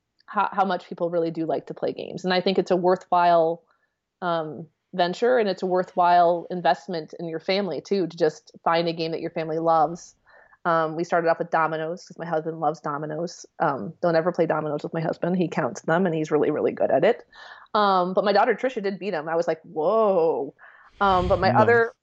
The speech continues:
Speaker 1: me and my other daughter, we had no chance. Um, but it was, it was, it was worth taking that moment to try to find a way to connect with each other,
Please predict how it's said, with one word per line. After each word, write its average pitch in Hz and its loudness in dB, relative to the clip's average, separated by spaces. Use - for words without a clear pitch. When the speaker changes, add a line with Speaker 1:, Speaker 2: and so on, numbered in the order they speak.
Speaker 1:
me 247 0
and 254 2
my 202 2
other 202 2
daughter, 165 2
we 175 -6
had 180 -6
no 139 -14
chance. 101 -16
Um, 185 0
but 240 4
it 247 0
was, 254 -2
it 233 2
was, 220 -4
it 233 2
was 220 -2
worth 226 0
taking 233 -2
that 196 -2
moment 185 -2
to 185 -14
try 185 0
to 175 -2
find 180 0
a 196 2
way 175 -2
to 170 -4
connect 170 -4
with 196 -2
each 220 -2
other, 165 2